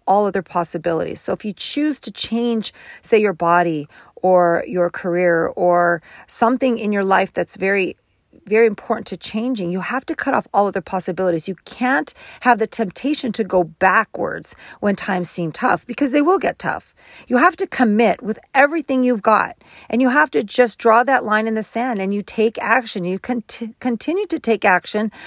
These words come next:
until you get that next result. And the big decisions come from the smaller decisions, like,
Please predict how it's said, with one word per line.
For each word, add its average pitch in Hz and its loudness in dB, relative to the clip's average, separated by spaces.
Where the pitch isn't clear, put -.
until 233 0
you 240 2
get 202 0
that 208 2
next 180 -4
result. 254 -4
And 240 2
the 226 4
big 339 2
decisions 202 -2
come 269 2
from 208 0
the 311 0
smaller 381 2
decisions, 165 -4
like, 220 2